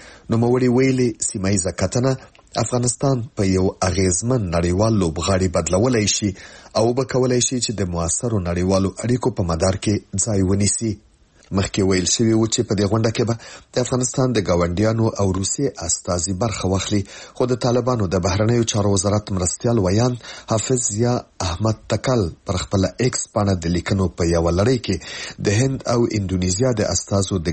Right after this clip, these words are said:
ګډون یادونه هم وکړه. هغه د هند د استازي له قوله لیکلي دي چې هند د افغانستان په باب په نړیوالو او سیمه ییزو ابتکارونو کې فعال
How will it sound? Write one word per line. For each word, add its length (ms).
ګډون 380
یادونه 440
هم 160
وکړه. 260
هغه 180
د 120
هند 200
د 120
استازي 480
له 160
قوله 300
لیکلي 340
دي 160
چې 80
هند 180
د 80
افغانستان 640
په 40
باب 180
په 160
نړیوالو 440
او 160
سیمه 240
ییزو 240
ابتکارونو 640
کې 200
فعال 260